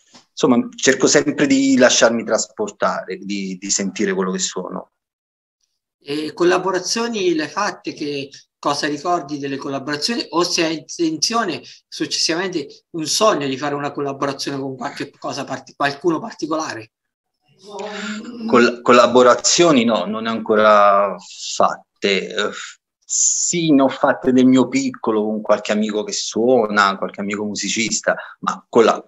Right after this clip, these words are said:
Speaker 1: dire che sono un musicista che fa delle collaborazioni con altri, no, ancora non mi è successo. Eh, chissà, io spero che mi possa capitare, cioè, perché no? Eh, prima di tutto devo studiare molto e devo esi-, esercitarmi ancora tantissimo,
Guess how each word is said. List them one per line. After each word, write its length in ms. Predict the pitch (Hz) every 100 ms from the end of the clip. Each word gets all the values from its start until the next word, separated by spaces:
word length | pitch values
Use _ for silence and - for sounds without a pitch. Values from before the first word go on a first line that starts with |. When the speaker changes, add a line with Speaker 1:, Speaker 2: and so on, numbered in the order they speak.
| _
Speaker 1:
dire 340 | - 107 135 131
che 80 |
sono 200 | 123 120 117
un 60 |
musicista 580 | 120 113 98 117 - 107
che 160 | 104 101
fa 100 | 104
delle 200 | 107 104
collaborazioni 880 | 113 110 104 113 113 - - 120 107
con 140 | 107
altri, 240 | 110 110
no, 140 | 104 101
ancora 440 | 107 107 113 107
non 140 | 107 101
mi 80 |
è 40 | 104
successo. 720 | - 95 - 82 - - - - - - - - - _ _ _ _
Eh, 440 | 269 220 226 220
chissà, 320 | - 269 - -
io 140 | 190
spero 260 | - 233 143
che 80 |
mi 100 | 123
possa 380 | 107 120 - 117
capitare, 560 | 110 110 113 131 92 104
cioè, 180 | 131 113
perché 300 | 117 - 139
no? 420 | 131 120 107 -
Eh, 420 | 107 104 101 101
prima 160 | 98 117
di 60 | 160
tutto 240 | 196 240
devo 120 | 185
studiare 460 | 131 - 117 113 113
molto 340 | 123 110 -
e 60 | 104
devo 140 | 104
esi-, 240 | 107 - 101 -
esercitarmi 800 | 113 98 120 - 120 107 104 107
ancora 320 | 107 113 110
tantissimo, 840 | 110 104 - 98 - 104 98 95